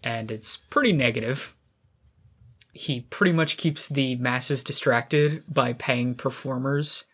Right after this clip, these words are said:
uh, paying for horse races, and, like, not bribing the Illuminators, wink wink, to set up a, uh, chapter house near the city so that they can have fireworks.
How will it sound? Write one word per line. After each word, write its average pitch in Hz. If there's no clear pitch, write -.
uh, 117
paying 131
for 127
horse 135
races, 147
and, 113
like, -
not 123
bribing 131
the 127
Illuminators, 131
wink 127
wink, 131
to -
set 120
up 123
a, 113
uh, 113
chapter 120
house 147
near 123
the 127
city 147
so -
that 113
they 113
can 120
have 117
fireworks. -